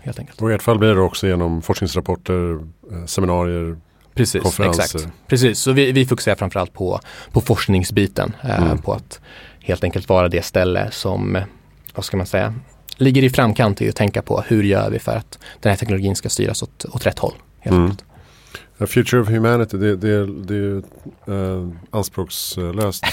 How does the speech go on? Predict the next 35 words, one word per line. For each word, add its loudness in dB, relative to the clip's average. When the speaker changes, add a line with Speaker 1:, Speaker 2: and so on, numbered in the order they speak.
Speaker 2:
eh, 2
Speaker 1:
<laughs> -12
Speaker 2:
namn -4
i -8
alla 4
Speaker 1:
Ja, 4
Speaker 2:
fall. 2
Speaker 1:
<laughs> -
ja, 2
men 2
precis, -2
precis. -4
Ja, -2
det 0
är, 0
det -2
är 4
inte -2
så -4
stora 4
ambitioner. 2
Speaker 2:
Men, 2
ehm, 2
och, -4
och -2
varför 2
är, 2
eh, -2
för -4
nu, 2
nu 4
är 4
ni 2
ett -12
dussin -4